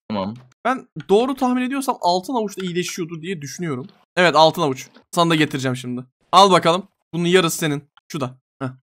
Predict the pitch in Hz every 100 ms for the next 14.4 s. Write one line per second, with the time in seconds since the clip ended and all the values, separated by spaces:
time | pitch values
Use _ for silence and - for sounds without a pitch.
0 | - 151 208 220 226 226 190 254 233 220
1 | - 202 233 _ - 196 196 196 214 190
2 | 160 220 196 - 180 170 143 139 127 120
3 | 117 127 _ - - _ _ - 220 135
4 | 131 _ - 196 214 233 220 220 254 247
5 | 233 - _ _ 143 160 175 196 214 196
6 | 196 - _ _ - 185 254 226 220 143
7 | 98 101 104 120 113 _ _ _ 110 113
8 | 123 131 147 143 127 127 107 110 107 131
9 | 117 101 95 - _ - 214 220 240 226
10 | 214 190 - _ - 170 160 156 - _
11 | - 196 160 160 226 269 294 302 320 349
12 | 240 180 180 165 170 170 208 - _ _
13 | 117 127 160 170 123 127 131 165 _ _
14 | - 208 247 277